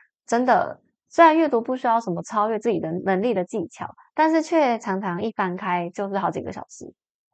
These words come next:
过程中不太会想要拿手机，也不会有平常上班的时候常常感受到的无聊感。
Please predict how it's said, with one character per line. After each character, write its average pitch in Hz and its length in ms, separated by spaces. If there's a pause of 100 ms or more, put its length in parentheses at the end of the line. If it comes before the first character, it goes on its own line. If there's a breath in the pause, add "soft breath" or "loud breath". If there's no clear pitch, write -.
过 302 160
程 262 200
中 240 260
不 226 80
太 240 160
会 247 100
想 214 100
要 190 40
拿 180 160
手 - 220
机， - 280 (260 soft breath)
也 196 120
不 196 240
会 254 140
有 196 100
平 180 240
常 185 180
上 240 280
班 214 100
的 202 100
时 190 160
候 202 280
常 185 180
常 180 180
感 185 200
受 254 160
到 240 120
的 - 120
无 175 180
聊 170 240
感。 - 180